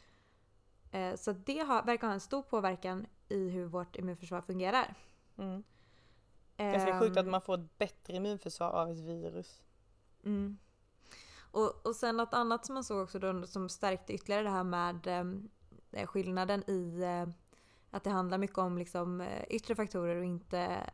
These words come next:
Speaker 1: arvet. Att när man tittade på de yngre personerna, eh, som sagt, de yngsta var, som var med i studien var från åtta år och de äldsta åttiotvå.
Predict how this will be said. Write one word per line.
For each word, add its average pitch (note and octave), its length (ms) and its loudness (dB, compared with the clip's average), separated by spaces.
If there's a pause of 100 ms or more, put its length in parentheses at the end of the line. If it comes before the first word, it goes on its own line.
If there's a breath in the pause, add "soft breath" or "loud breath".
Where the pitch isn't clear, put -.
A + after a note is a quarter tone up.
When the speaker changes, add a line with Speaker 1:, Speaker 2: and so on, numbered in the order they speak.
(120)
Speaker 1:
arvet. F#3+ 580 2
Att G3+ 200 -2
när F#3 220 -2
man F#3 140 0
tittade F#3+ 300 -2
på F3+ 100 -6
de F#3 240 -2
yngre B3+ 360 0
personerna, G#3 800 0 (140)
eh, G3 120 -4
som F#3 200 -4
sagt, F3+ 200 -2
de F#3 140 -2
yngsta G3 280 0
var, F#3+ 240 2
som F#3 200 -2
var F3+ 80 2
med F3+ 140 0
i F3+ 40 -2
studien F3 320 -4
var F3 120 -2
från F#3 220 -4
åtta - 360 -2
år A3 360 6 (260 loud breath)
och - 180 -14
de F#3 140 2
äldsta F3+ 300 -2
åttiotvå. - 540 -2